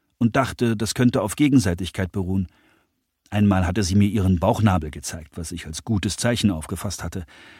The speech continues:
Also freute ich mich sehr, als sie sich mir eines Tages zuwandte und mich ansprach. Sie sagte: "Juden haben Jesus umgebracht."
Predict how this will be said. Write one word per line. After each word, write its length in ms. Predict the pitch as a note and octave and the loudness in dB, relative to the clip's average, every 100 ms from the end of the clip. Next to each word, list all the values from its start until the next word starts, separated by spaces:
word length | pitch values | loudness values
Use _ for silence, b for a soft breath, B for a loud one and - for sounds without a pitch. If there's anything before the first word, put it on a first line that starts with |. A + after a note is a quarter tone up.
| b b b - | b b b -2
Also 320 | G2+ F#2+ A#2+ | 0 2 2
freute 340 | - C#3+ - | 4 4 6
ich 180 | B2+ A2+ | 4 6
mich 180 | B2 G2+ | 6 6
sehr, 300 | B2 A#2 B2 | 4 4 4
als 180 | B2+ - | 0 0
sie 100 | A#2+ | 2
sich 180 | B2+ | 4
mir 140 | C3 B2 | 6 6
eines 220 | B2 B2 | 6 4
Tages 360 | - B2 A2 - | 4 2 2 0
zuwandte 580 | A#2+ G#2 G#2+ A#2 B2 | 0 4 4 4 2
und 160 | A2+ A#2 | 2 4
mich 180 | C3+ C3 | 2 4
ansprach. 520 | C#3+ - D2+ - - _ _ _ _ _ _ | 0 0 -8 -18 -20 _ _ _ _ _ _
Sie 100 | - | -2
sagte: 480 | G#2+ A#2+ A#2+ A#2 G#2 F2 _ _ _ _ _ - | 2 4 4 0 -2 -4 _ _ _ _ _ -4
"Juden 420 | B2+ G3 G3 D3 | 4 6 8 6
haben 200 | C#3 C3+ | 4 4
Jesus 380 | C3 F#3 G3 - | 4 6 4 4
umgebracht." 600 | C3 A#2 F#2+ G#2+ - | 4 4 0 -6 -10